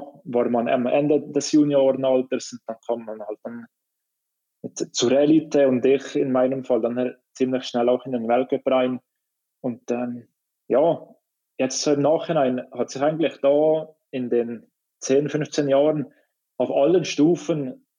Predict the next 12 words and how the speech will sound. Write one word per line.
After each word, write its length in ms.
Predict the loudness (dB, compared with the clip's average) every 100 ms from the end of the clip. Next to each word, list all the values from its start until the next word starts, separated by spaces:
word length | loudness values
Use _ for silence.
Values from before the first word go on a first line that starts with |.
| _
hat 200 | -10 -8
sich 140 | -6 -4
das 140 | -2
verbessert 640 | -2 0 2 0 -2 -4
und 180 | -6 -4
professionalisiert 1040 | -2 -2 -4 -4 -2 -2 -4 0 2 2
und 220 | -2 -8 -12 _ _ _ _ _ _
ist, 280 | -6 -4 -2
äh, 340 | 2 2 0 -4 _ _ _ _ _ _ _
ist 180 | -6 -2
größer 440 | 2 2 2 0 2
geworden. 800 | 4 4 2 0 -2 -8 _